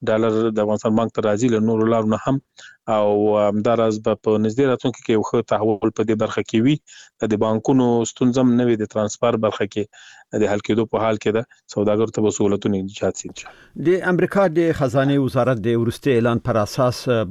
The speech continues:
Speaker 2: اوس مرستندوی مؤسسې کولی شي افغانستان ته پیسې انتقال کړي، آه، ښوونکو ته معاش ورکړي، طبي کارکوونکو ته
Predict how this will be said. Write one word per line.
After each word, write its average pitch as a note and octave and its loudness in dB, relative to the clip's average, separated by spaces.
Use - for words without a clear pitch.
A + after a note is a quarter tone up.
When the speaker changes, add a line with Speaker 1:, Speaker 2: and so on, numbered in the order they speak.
Speaker 2:
اوس G#2+ -2
مرستندوی B2 0
مؤسسې B2 0
کولی B2+ 2
شي A2+ 0
افغانستان G#2 -2
ته G2+ 0
پیسې F#2+ -4
انتقال G#2+ -2
کړي، G#2+ -2
آه، A2+ 0
ښوونکو D#3+ 2
ته C3+ -4
معاش A#2 0
ورکړي، A#2+ -2
طبي C#3+ 2
کارکوونکو C#3 0
ته B2 -4